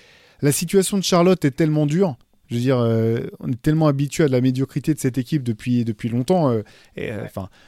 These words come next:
Speaker 1: je, je veux pas, je veux pas manquer de respect aux équipes emmenées par Kemba Walker, hein, qu'on fait, qu'on fait les playoffs, euh, par-ci, par-là, mais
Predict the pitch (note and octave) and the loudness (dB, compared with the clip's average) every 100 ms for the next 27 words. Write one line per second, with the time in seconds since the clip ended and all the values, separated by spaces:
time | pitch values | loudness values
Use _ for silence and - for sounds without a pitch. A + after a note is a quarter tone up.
0 | _ A2 B2 A#2+ B2+ A#2+ C#3 C3 B2 A#2+ | _ -2 0 0 0 2 2 4 2 2
1 | A#2 A#2 C#3 C3+ B2 C3+ B2+ A#2+ - C#3 | 0 -2 0 0 0 0 0 -2 0 0
2 | B2 A#2+ - B2+ B2+ C3 B2 A2 B2 A#2 | 0 -4 -6 -2 0 0 -2 -2 -2 0
3 | A#2 A#2+ C#3+ C#3+ B2+ A#2 A2 A#2+ A2 A2 | 0 0 0 0 -2 -6 -4 -2 0 -4
4 | A2+ A#2 A2+ - A#2+ B2+ A2+ A2 A2 - | -6 -4 -4 0 -2 -2 -4 -6 -6 -8
5 | A#2 C3+ D#3 E3 C3 G#2 | -4 0 2 2 2 0